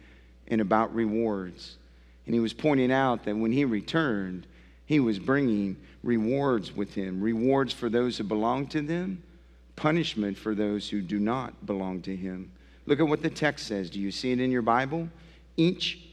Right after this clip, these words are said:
person, comprehensive, every single person will be judged. Each person. No one escapes. And what will he do? The text says that he will repay.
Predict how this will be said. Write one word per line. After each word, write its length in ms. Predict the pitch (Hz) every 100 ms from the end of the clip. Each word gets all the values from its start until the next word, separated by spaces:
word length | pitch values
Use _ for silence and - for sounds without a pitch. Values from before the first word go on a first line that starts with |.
| - -
person, 640 | 156 127 - 95 90 87 - - - - -
comprehensive, 920 | 160 147 131 117 110 - 95 92 - - - - - - - - - - -
every 500 | 139 131 143 139 120 - -
single 580 | - 139 120 110 107 95 - - - -
person 580 | 120 95 - 92 85 82 - - - - - - -
will 100 | 110
be 140 | 104 98
judged. 680 | 107 95 92 - - - - - - - - - - -
Each 220 | 135 -
person. 540 | 117 92 - 92 82 - - - - -
No 220 | 117 139
one 180 | 127 110
escapes. 800 | 98 - - 98 95 - - - - - - - - - - 151
And 100 | 156
what 160 | 185
will 140 | 180 165
he 160 | 160
do? 320 | 139 170 143
The 120 | 104 113
text 360 | 147 147 -
says 320 | 123 117 113
that 160 | 117 110
he 100 | 131
will 320 | 117 110 104
repay. 720 | 104 110 - 123 98 95 92